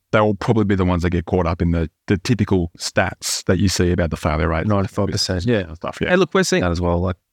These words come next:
Speaker 2: people are just, yeah, closing their doors after five, six years of, of running it. You know, time's up in the business.
Speaker 1: They can't sell those businesses. No one wants to buy those types of
Speaker 2: Yep.
Speaker 1: businesses.
Speaker 2: It's interesting, right? Like, you think, you know, like, a savvy investor would buy something for cheap and turn it around,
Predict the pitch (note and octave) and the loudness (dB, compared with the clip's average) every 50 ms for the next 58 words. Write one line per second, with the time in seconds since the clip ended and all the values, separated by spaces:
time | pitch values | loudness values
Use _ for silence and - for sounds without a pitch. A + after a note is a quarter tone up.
0 | _ _ _ _ _ - B2+ B2 B2 A2+ G#2+ F#2+ - C3 C3 A#2 - A#2+ A2+ A2 | _ _ _ _ _ 0 0 2 2 0 -2 -2 0 0 -2 0 0 0 0 2
1 | A#2 A2 F#2+ G2+ A2+ A2+ F#2+ F#2+ F#2 F#2+ - - G#2 F#2+ F2+ - - - - G#2 | 2 0 2 0 0 0 0 -2 -4 -4 -2 0 0 0 -2 -4 -4 -2 -2 -2
2 | G2 - - A2 G2+ - - G2 G2 G2+ G2 G2 F#2 F2+ - - G#2 F#2 F#2+ F#2+ | 0 -2 -2 -4 -4 -2 0 0 0 2 0 -2 -2 -4 -2 -2 0 0 0 0
3 | G#2+ B2 B2+ C3 C3 - _ _ _ _ _ _ _ - G#2 G2 A2 C3+ - _ | 0 0 0 -2 -2 -4 _ _ _ _ _ _ _ 0 2 2 0 -2 -4 _
4 | - A#2+ A#2 G#2+ G#2+ G#2 - A2+ G#2 F#2+ F2+ G2 F#2 G2 E2+ - - - - _ | -2 0 0 2 2 0 0 2 0 2 2 0 0 -2 -4 -6 -8 -10 -12 _
5 | _ _ _ _ _ _ _ _ _ - G2 F2+ - G2+ F2+ - - F2 E2 E2 | _ _ _ _ _ _ _ _ _ 0 0 2 2 0 0 2 2 2 2 2
6 | E2 - E2 E2+ E2+ D#2+ - - E2+ E2 E2 - - _ _ _ _ _ _ _ | 2 0 0 0 0 0 0 2 0 0 0 -2 -6 _ _ _ _ _ _ _
7 | _ - - F2 E2+ E2 D#2+ E2 - - - - F#2 - - - - - - - | _ -2 0 2 2 2 0 -2 -2 -2 -2 -2 -2 -2 -6 -10 -10 -10 -8 -6
8 | - A#1 A#1 - - _ _ _ - - - - _ _ _ _ _ _ - - | -4 -4 -4 -4 -8 _ _ _ -18 -16 -16 -16 _ _ _ _ _ _ 0 0
9 | E3+ - - D3+ C3+ - C3+ - - A#2+ G2 E2+ E2+ F#2 B2+ - - A#2+ C3 B2 | 2 2 2 2 2 2 2 0 2 2 2 2 2 0 0 0 0 -2 -2 -2
10 | - - C#3 B2+ - - D#3 E3 D#3+ A2 - - C#3+ C3+ C3 C3 C3 G#2 G#2 A2 | -2 -2 -2 -2 0 0 0 0 -2 -2 -2 -2 0 0 0 0 0 0 -2 -2
11 | A#2+ A2 A#2 A2+ - - B2 A#2 B2 A#2+ A2 G#2+ A#2 G#2+ - - A2+ G#2+ A2 G#2 | -2 -2 -4 -2 -2 -2 -2 0 0 0 0 0 -2 -2 -2 0 0 0 0 0
12 | A2+ - A#2 A2+ A2 - - - - - - A#2+ - - A2 G#2+ A#2 G2 - A#2 | 0 0 0 0 -2 -2 -4 -4 -4 -2 0 0 0 0 0 0 0 0 0 0
13 | A2 G2 C2+ F2+ G2+ D3 G3+ A#3+ - | 0 0 0 0 0 0 0 -2 -2